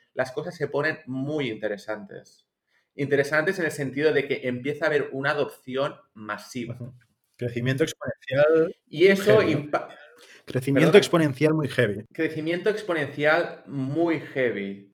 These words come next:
Speaker 1: Entonces, claro, todavía quedan muchos incrédulos, ¿no? Que por eso les recomiendo que escuchen este programa, y gente que ha invertido y todavía no saben la que, lo que ha invertido, en lo que ha invertido.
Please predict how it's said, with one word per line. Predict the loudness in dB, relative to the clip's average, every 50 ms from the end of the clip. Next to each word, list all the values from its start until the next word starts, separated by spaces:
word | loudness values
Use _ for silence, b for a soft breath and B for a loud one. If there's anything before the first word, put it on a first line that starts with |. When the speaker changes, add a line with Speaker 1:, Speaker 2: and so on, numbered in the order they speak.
| _ 0
Speaker 1:
Entonces, | 0 0 2 4 4 4 4 2 2 4 4 6 6 6 6 6 6 4 0 -6 -14 -18 -8 2
claro, | 6 8 8 8 8 6 -2 -6 -2
todavía | 2 2 6 6 6 6 8
quedan | 10 8 8 8 6 6
muchos | 8 8 8 8 6 0 0 0
incrédulos, | 0 -2 -2 0 2 4 6 6 8 8 8 8 8 8 6 4 2
¿no? | 2 2 2
Que | 2 2
por | 2 0
eso | 0 0
les | -2 0
recomiendo | 0 0 -2 -2 -4 -4 -2 -4 -4 -4
que | -4
escuchen | -8 -6 -8 -8 -6 -4 -6
este | -6 -4 -4 -4
programa, | 0 2 2 2 4 2 2 4 2 2 2 2
y | 0 0 0
gente | 2 2 0 2 2 2 2 0 0 0 2
que | 2 2 4 4 2 0 0 0
ha | 0 0
invertido | 2 2 2 2 2 2 0 0 2 4 4 4 4 2
y | 2
todavía | 4 4 4 4 4 0
no | -2
saben | -2 -2 -2 0 2 2
la | 2 2 2
que, | 2 0 0 -2 -4 -6 _ _
lo | -2 -2 -2 0
que | 2 2
ha | 2
invertido, | 2 2 0 0 0 0 -2 -2 -2 0 0 -2 -6 -4
en | -4 -4
lo | -2 0
que | 0 0
ha |
invertido. | 2 2 0 -2 -2 -4 -12 -12 -12 -12 -14